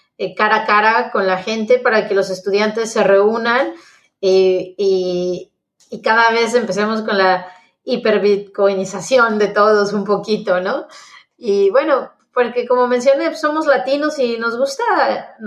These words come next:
nos gusta la fiesta, nos gusta platicar. Eh, eh,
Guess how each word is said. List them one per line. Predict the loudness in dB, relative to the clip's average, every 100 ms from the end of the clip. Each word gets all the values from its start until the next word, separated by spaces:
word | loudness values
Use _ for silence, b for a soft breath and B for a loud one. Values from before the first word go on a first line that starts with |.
| -14
nos | -6 -4 -4
gusta | -2 0
la | 0
fiesta, | 0 0 0 0 -2
nos | -2 -4
gusta | -4 -4
platicar. | -2 -4 -4 0 2 2 -2 B B B B -2
Eh, | 2 4 4 2 -2 _ -14
eh, | -10 -10